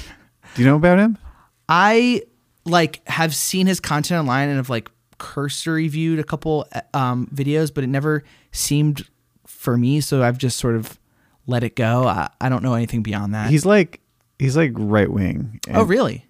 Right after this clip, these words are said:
Speaker 1: And, like, he's, he's, yeah, he's, he's a fucking idiot.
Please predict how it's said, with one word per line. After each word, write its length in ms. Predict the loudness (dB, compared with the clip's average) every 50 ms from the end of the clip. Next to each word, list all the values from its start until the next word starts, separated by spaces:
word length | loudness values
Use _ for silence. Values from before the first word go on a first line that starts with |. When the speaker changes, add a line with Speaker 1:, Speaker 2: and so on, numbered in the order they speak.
| _ 0
Speaker 1:
And, 320 | 2 2 2 2 2 2
like, 320 | 2 2 2 0 0 -4 _ _ _ _ _ _ _ _ _ _ _ _ _ _ _ _ _ _ _ _ -6
he's, 260 | -2 0 0 0 0 -2 -6
he's, 340 | -4 -2 -2 -2 -2 -4 -10 _ _ _
yeah, 340 | -18 -14 -10 -8 -6 -6 -6
he's, 280 | -6 -6 -8 -8 -10 -10
he's 220 | -8 -6 -4 -4
a 60 | -4
fucking 240 | -2 -2 -2 -2 -2
idiot. 300 | -2 -2 -2 -4 -4 -6